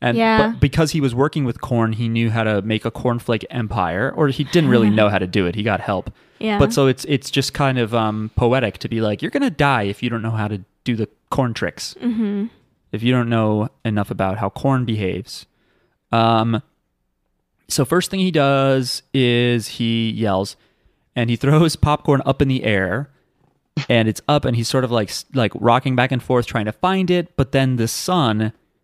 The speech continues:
Speaker 1: is right above them, and I think that that is also what got his daughter initially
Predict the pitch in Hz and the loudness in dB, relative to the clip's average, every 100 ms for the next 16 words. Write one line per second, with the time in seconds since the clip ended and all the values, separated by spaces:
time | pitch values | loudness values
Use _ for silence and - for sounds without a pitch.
0 | _ - 113 107 104 - 147 117 101 82 | _ -2 2 4 2 4 2 2 0 0
1 | 104 - - 113 110 110 139 135 107 123 | -4 -6 -2 0 0 0 -2 -2 0 0
2 | 117 113 113 - 117 101 - 104 104 90 | 2 2 2 2 -2 0 0 -2 -2 -6
3 | - 151 170 123 98 95 - - - - | 0 2 2 2 0 -2 -6 -8 -8 -10